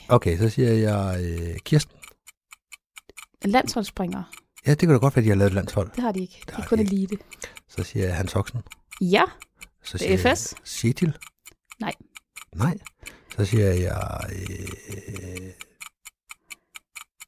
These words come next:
Speaker 1: hvad siger jeg så? Hvad siger jeg så? Så siger jeg, øh,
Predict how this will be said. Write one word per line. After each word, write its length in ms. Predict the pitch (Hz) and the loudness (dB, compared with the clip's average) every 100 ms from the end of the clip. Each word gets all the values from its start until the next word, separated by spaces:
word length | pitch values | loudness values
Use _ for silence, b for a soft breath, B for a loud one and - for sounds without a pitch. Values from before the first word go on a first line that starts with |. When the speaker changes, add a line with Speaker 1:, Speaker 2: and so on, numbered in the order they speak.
| _ | _
Speaker 1:
hvad 140 | - 95 | -10 -6
siger 220 | - 120 | 2 4
jeg 100 | 113 | 4
så? 200 | - 117 - | 2 -2 -2
Hvad 100 | - | -6
siger 200 | - 127 | 0 2
jeg 60 | 139 | 4
så? 180 | 127 123 | 2 0
Så 100 | 123 | -2
siger 240 | 135 113 | 0 2
jeg, 460 | 107 98 95 95 98 | 2 2 0 -2 -2
øh, 340 | 95 90 | -2 -4